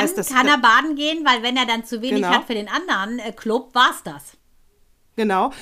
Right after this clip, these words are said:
Speaker 1: Dann darf man nicht vergessen, dass Jeff Bezos wahrscheinlich schon mit den Hufen scharrt, weil der
Speaker 2: Natürlich.
Speaker 1: ja, äh,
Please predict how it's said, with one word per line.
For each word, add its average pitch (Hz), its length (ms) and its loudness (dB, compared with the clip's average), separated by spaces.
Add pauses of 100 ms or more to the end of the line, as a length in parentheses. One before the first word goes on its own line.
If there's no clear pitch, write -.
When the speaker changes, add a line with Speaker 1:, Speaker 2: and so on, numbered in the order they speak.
(120)
Speaker 1:
Dann 247 200 4
darf 277 180 4
man 277 140 -2
nicht 269 120 -6
vergessen, 254 420 -4
dass 226 240 -4
Jeff 240 280 -6
Bezos 269 580 -6
wahrscheinlich 233 400 -4
schon 233 160 -4
mit 214 80 -6
den 208 200 -6
Hufen 320 280 -4
scharrt, 175 440 -4
weil 208 140 -2
der 196 100 -6
Speaker 2:
Natürlich. 220 180 0
Speaker 1:
ja, 196 340 2
äh, 190 40 -6